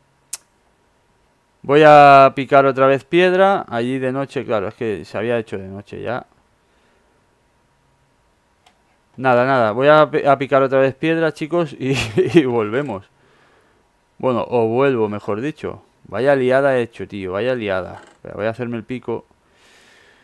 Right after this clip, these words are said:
Bueno, no, voy a tener que hacer, ¿qué hago? Fijaos, fijaos lo que estoy haciendo, o sea,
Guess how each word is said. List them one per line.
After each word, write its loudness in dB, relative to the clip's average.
Bueno, -6
no, -4
voy -10
a -6
tener -4
que -4
hacer, -4
¿qué -4
hago? -2
Fijaos, -2
fijaos -4
lo -2
que -8
estoy -8
haciendo, -10
o -14
sea, -10